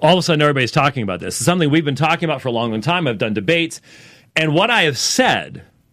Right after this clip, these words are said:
in those debates is that there is a fundamental difference in the mechanism by which, and I, we normally s-, just stick with the New Testament versus,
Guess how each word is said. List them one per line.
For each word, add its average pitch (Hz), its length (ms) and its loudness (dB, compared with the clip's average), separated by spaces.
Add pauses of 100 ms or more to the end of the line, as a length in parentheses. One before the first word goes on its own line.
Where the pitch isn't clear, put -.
(1200)
in 190 140 2
those 196 180 2
debates 117 640 -4 (600)
is 147 440 2
that 127 720 -2 (1200)
there 151 160 2
is 147 120 0
a 123 40 -4
fundamental 175 320 0
difference 143 640 -2
in 135 100 0
the 131 60 2
mechanism 127 720 0
by 131 160 0
which, 117 340 -2 (320)
and 139 140 0
I, 139 180 -2 (160)
we 180 140 0
normally 233 300 2
s-, - 100 -6
just - 380 -4
stick 160 100 0
with 123 80 -6
the 123 60 -2
New 143 120 2
Testament 135 460 -2
versus, 117 460 -4